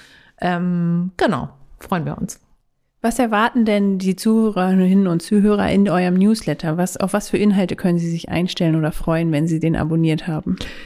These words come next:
Speaker 1: Genau, zum einen möchten wir regelmäßig Inspiration liefern, äh, also Projektideen, gerne, wenn das Projekt erstmal angelaufen ist, auch Best-Practice-Beispiele aus Vereinen natürlich.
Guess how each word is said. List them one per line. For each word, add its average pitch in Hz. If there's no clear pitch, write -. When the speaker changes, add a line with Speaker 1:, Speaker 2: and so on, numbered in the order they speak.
Speaker 1:
Genau, 160
zum -
einen 220
möchten 208
wir 196
regelmäßig 202
Inspiration 202
liefern, 277
äh, 190
also 175
Projektideen, 214
gerne, 196
wenn 190
das 180
Projekt 185
erstmal 190
angelaufen 180
ist, -
auch -
Best-Practice-Beispiele 185
aus 175
Vereinen 220
natürlich. 220